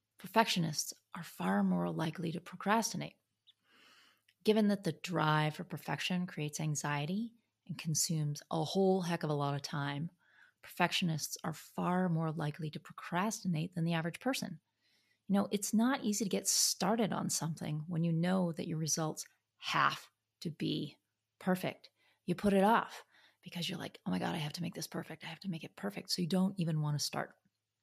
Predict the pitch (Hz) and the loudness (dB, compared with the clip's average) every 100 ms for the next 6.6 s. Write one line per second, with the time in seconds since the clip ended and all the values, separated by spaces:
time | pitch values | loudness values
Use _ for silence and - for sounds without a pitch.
0 | _ _ _ _ _ _ _ _ _ _ | _ _ _ _ _ _ _ _ _ _
1 | _ - 180 175 175 170 175 202 - 170 | _ -2 2 4 4 4 4 2 0 0
2 | 165 165 147 165 151 156 151 - 156 156 | 0 0 -2 -2 -4 -2 -2 0 0 0
3 | 156 - - - 165 - 151 147 147 143 | 0 -4 -10 -4 -2 0 -2 -2 -4 -6
4 | _ _ _ _ _ - - 175 180 240 | _ _ _ _ _ -12 0 0 2 0
5 | 202 165 151 - 151 - 165 214 139 143 | 2 0 -2 -6 -8 0 2 2 0 -4
6 | - 147 - - - | -8 -8 -10 -10 -12